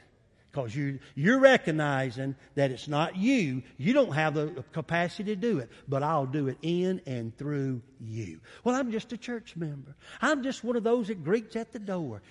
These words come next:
Amen. God can do great and mighty things in and through you. You don't have to be in the choir. You don't have to be a teacher. You don't have to be the pastor for God to use you mightily. "I don't have much strength." Good, He does. He does.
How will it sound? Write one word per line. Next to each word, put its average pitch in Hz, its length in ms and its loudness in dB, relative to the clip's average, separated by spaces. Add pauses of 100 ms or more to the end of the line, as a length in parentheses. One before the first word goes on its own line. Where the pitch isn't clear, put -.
(140)
Amen. 147 600 0
God 151 300 0
can 139 120 -4
do 131 140 -4
great 135 340 -2
and 127 120 -2
mighty 120 260 -6
things 117 420 -8
in 139 200 -4
and 113 180 -8
through 101 240 -12
you. 82 220 -14 (720)
You 139 80 -2
don't 190 140 6
have 175 140 2
to 160 60 -8
be 160 120 -2
in 147 100 -2
the 139 60 -4
choir. 147 340 2
You 165 60 -2
don't 196 100 -2
have 165 60 -6
to 147 40 -8
be 170 80 0
a 139 40 -2
teacher. 160 360 -6
You 175 40 -6
don't 214 80 -4
have - 80 -10
to - 40 -10
be 165 80 -4
the 123 80 -8
pastor 123 560 -10 (800)
for 131 120 -8
God 139 300 -2
to 127 40 -6
use 131 480 -6
you 127 140 -6
mightily. 117 720 -10 (920)
"I 165 80 -4
don't 226 120 -2
have 247 100 0
much 247 240 -2
strength." 254 460 -4
Good, 143 320 0
He 160 100 -2
does. 135 460 -6 (800)
He 269 200 2
does. 269 720 8